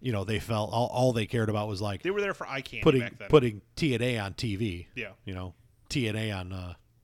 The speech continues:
Speaker 1: T N T? No, that was, that was Nitro. Well, they kinda did the same thing.
Speaker 2: Yeah.
Speaker 1: Um, what else you got? What other games?
Speaker 2: So I went, I had the, I had the N E S, then I had the N sixty-four. I mean, there's just so many good games for N sixty-four, but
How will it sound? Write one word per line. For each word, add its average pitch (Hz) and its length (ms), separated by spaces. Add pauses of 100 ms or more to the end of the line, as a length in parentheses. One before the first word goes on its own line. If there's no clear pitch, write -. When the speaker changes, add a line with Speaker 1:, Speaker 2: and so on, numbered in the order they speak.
(480)
Speaker 1:
T 117 160
N 92 80
T? 120 180
No, 98 180
that 90 140
was, 85 140 (140)
that 95 80
was 90 100
Nitro. 90 400 (240)
Well, 233 120 (160)
they 117 120
kinda 85 200
did 82 100
the - 60
same 90 160
thing. 90 160 (200)
Speaker 2:
Yeah. 113 540
Speaker 1:
Um, 110 160 (1200)
what 127 160
else 185 120
you 104 60
got? 92 100
What 107 80
other 113 120
games? 90 320 (1600)
Speaker 2:
So 139 220
I 135 100
went, 156 300
I 135 80
had 170 260
the, 156 200 (180)
I 123 100
had 151 200
the - 120
N 143 120
E 139 100
S, - 640
then 131 180
I 139 60
had 135 140
the - 100
N 135 120
sixty-four. 117 1000
I 123 60
mean, 123 120
there's 147 160
just 139 200
so 127 80
many 120 160
good 104 160
games 104 260
for - 80
N 107 100
sixty-four, 110 600
but 110 180